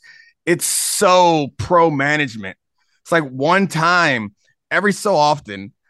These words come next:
a player has some power and leverage and treats the teams with, like, the same uncertainty that the teams treat them. And, like, we all are like, "Oh my gosh, you can't do that to the Packers." Like, what the fuck are the Ravens doing to Patrick, or, I mean, to, um,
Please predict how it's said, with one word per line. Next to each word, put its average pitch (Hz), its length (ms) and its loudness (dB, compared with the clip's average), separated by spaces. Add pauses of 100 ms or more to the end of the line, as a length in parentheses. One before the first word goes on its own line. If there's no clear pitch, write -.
(320)
a 131 100 -4
player 165 420 2
has 143 220 -2
some 131 160 -6
power 139 400 0
and 120 100 -4
leverage 110 560 -6 (260)
and 135 160 -2
treats 160 340 0
the 151 100 -4
teams 120 720 -6 (320)
with, 127 360 -8
like, 123 220 -2
the 123 100 -6
same 143 380 0
uncertainty 131 680 -4
that 113 160 -8
the 113 60 -14
teams 127 420 -4
treat 123 320 -6 (260)
them. 95 360 -6 (520)
And, 135 320 0
like, 127 240 0
we 156 200 2
all 151 280 4
are 135 60 2
like, 117 160 0
"Oh 175 200 4
my 135 160 2
gosh, 160 360 4
you 147 80 -10
can't 160 260 -2
do 160 160 -2
that 156 240 -2
to 151 80 -12
the 139 120 -10
Packers." 139 540 -6 (240)
Like, 185 120 -12
what - 100 -20
the 294 60 -10
fuck 277 240 0
are 262 100 4
the 233 140 2
Ravens 165 720 0
doing 196 320 2
to 185 60 -4
Patrick, 185 460 -4
or, 156 140 -4
I 165 80 -4
mean, 156 180 -8
to, 165 220 -4
um, 165 280 -6